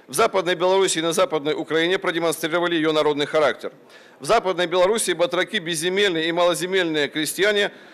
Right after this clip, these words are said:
получили тысячу триста гектар земли, четырнадцать тысяч лошадей, тридцать три с половиной тысячи коров, под восемь тысяч овец, семена для посева. К началу Великой Отечественной войны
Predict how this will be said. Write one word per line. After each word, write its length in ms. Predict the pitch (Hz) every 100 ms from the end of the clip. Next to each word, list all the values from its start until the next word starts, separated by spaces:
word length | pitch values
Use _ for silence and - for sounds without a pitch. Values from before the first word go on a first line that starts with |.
| -
получили 500 | 170 185 185 220 214
тысячу 480 | 208 233 220 - 196
триста 460 | 190 214 208 - 175
гектар 340 | 165 180 165
земли, 420 | 151 170 190 208 - -
четырнадцать 580 | - - 214 202 - 165
тысяч 220 | 190 -
лошадей, 600 | 170 165 165 170 208 - - -
тридцать 420 | - 208 - 202 190
три 140 | 220
с 80 | -
половиной 340 | 190 190 180
тысячи 360 | 151 175 - 165
коров, 340 | 165 180 214
под 160 | 180 175
восемь 280 | 190 180 170
тысяч 200 | 170 170
овец, 280 | 170 202
семена 360 | - 180 165 170
для 140 | 160
посева. 500 | 160 151 160 120 92 - - - - -
К 40 |
началу 420 | 180 - 226 180
Великой 320 | 170 202 196
Отечественной 480 | - 190 - - 170
войны 400 | 170 165 180 208